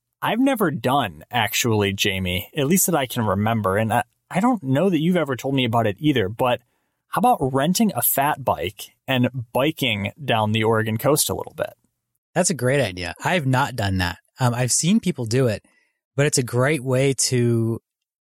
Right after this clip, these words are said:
Speaker 2: be able to access some of these long stretches of sand that you have
Speaker 1: Mm-hmm.
Speaker 2: on some parts of the coast.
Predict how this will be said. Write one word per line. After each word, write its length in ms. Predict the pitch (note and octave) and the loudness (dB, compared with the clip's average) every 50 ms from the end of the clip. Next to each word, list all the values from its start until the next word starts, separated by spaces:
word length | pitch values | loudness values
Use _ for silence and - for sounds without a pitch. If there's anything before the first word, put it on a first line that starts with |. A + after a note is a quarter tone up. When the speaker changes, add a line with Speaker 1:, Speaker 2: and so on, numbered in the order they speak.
| _ _ _ C3+ | _ _ _ -4
Speaker 2:
be 120 | C3 C3 C3+ | 0 0 0
able 160 | C3+ C#3+ D3 | 2 0 0
to 360 | - - B2+ A#2+ A2+ A2 - - - | 0 0 0 0 -2 -4 -10 -10 -6
access 540 | C3 C3+ D3 - - - - G#2 G2 G2 - | -2 -2 -2 0 0 0 0 0 2 2 0
some 180 | - - B2 | 0 0 0
of 60 | B2 | -2
these 180 | A#2 A2+ G2 - | 0 0 -2 -2
long 520 | G2+ G2 G2+ G#2+ A#2+ B2+ C3 C3 C3 C3 A#2+ | -4 -6 -6 -2 0 0 2 2 0 0 0
stretches 420 | - - B2+ B2+ B2+ - B2 G#2+ | -2 0 0 0 0 0 -2 -2
of 100 | G#2+ G2 - | -2 -2 -2
sand 420 | - - A2+ C3 C3 A#2 G#2+ G2 | -2 0 0 0 0 0 -2 -4
that 60 | F#2 | -2
you 80 | A#2 A#2 | -2 0
have 340 | A2 A2+ A2 G#2+ G#2+ G#2 - | 2 2 2 2 0 0 0
Speaker 1:
Mm-hmm. 220 | B2 A#2+ A2+ A2+ | 0 0 0 0
Speaker 2:
on 220 | A#2 A#2+ A2+ A2+ | 0 0 0 0
some 180 | A2+ A2+ A#2+ A2+ | 0 0 0 -2
parts 240 | - A#2+ A#2+ A2+ - | -2 -2 -2 -2 -4
of 60 | G2 | -6
the 60 | G2+ | -6
coast. 460 | - B2 B2+ A2+ D#2+ - - - - | -2 0 0 0 2 0 -2 -2 -2